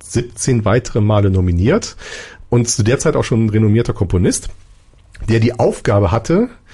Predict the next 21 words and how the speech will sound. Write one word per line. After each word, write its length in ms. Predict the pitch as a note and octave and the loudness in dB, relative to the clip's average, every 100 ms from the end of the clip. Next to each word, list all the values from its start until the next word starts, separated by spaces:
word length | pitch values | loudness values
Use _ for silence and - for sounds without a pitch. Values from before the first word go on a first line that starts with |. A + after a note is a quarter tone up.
| - - | -20 -12
zwei 260 | - - B2 | -6 -2 2
Jahre 300 | F#3 E3+ E3+ | 2 2 0
vor 160 | - C3+ | 0 0
Filmstart 760 | C3+ F3 - B2+ A#2 - - - | 2 0 0 0 0 -2 -6 0
nur 400 | A2 F3 G#3+ - _ _ _ | 2 2 0 -4 _ _ _
anhand 540 | A#2 A2 F#2 C#3+ - - | 0 2 2 0 0 -2
des 200 | A2+ - | -2 0
Romans 640 | F#2 F2+ A2 F3+ A#3+ - | 2 2 2 0 -2 -4
die 120 | - | -2
Illusion 420 | G#2+ G2 F2 C3 | 0 2 2 0
einer 160 | F3+ G#2 | 2 -2
völlig 280 | - - F3 | 0 -2 0
fremden 300 | - C3+ C3+ | -2 -2 -2
Kultur 360 | B2 G#2+ A#2+ | -2 0 0
zu 140 | E3+ F#2 | 0 0
erschaffen. 480 | E2 - E2+ E2 - - - - - - | -2 -2 -2 -4 -6 -12 -18 -20 -20 -4
Also 120 | F#2+ | 0
er, 280 | A2 A2 - | 2 0 0
er 140 | G#2+ G#2+ | 2 0
schuf 380 | - D3+ F#3+ | 2 0 0
einen 400 | - B2+ B2+ B2 | 0 0 0 -2